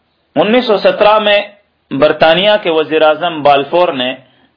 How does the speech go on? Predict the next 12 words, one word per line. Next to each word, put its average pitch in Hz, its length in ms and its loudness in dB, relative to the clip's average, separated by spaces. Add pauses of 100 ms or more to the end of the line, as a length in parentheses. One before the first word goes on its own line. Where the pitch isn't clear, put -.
(300)
فلسطین 160 600 0
کی 202 160 -4
سرزمین 147 640 -2
کو 160 220 -2
یہودیوں 139 480 0
کے 143 140 -2
حوالے 123 420 0
کرنے 127 380 -2
کا 123 200 2 (540)
وعدہ 110 380 2
کر 90 120 -6
لیا، 78 240 -8